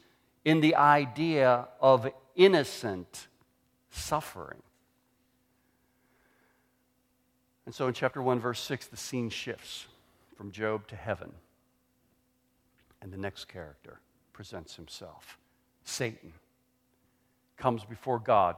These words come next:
God praises Job. Satan accuses Job.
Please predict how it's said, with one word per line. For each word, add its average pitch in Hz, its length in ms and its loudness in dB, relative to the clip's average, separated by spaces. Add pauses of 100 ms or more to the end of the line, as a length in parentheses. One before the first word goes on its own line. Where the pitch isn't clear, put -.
God 110 260 4
praises 131 540 -2
Job. 120 420 0
Satan 147 400 0
accuses 147 800 -6
Job. 101 280 -4